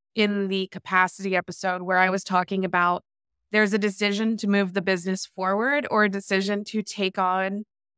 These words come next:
more retainer clients. And I had a choice to make and I made a non-choice. And so here I am with a ton of retainer clients and two that are actively launching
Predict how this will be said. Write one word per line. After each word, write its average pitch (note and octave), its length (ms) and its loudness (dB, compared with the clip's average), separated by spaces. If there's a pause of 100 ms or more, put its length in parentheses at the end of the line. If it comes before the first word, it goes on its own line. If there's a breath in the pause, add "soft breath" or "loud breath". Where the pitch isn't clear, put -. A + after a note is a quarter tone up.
(220)
more G3 600 6
retainer F#3+ 580 -2
clients. C#4 680 -4 (420)
And G#3+ 640 4 (1040)
I B3+ 160 6
had A#3+ 340 6
a A#3 80 4
choice A3 460 0
to E4 120 -8
make D4+ 460 -4
and A3 140 0
I A3 120 2
made A3+ 220 0
a B3 80 -2
non-choice. F#3+ 1080 -4
And G#3 180 -4
so G3+ 300 4
here A3+ 300 4
I A3+ 120 2
am G#3 540 -2
with G3+ 380 -4
a F#3+ 500 0 (880)
ton G#3+ 340 2
of G#3+ 140 6
retainer G#3+ 480 0
clients C4 600 -4
and G#3 340 -4
two A3+ 400 -8
that G3+ 120 2
are G3+ 180 2
actively F#3+ 560 -4
launching F#3+ 640 -8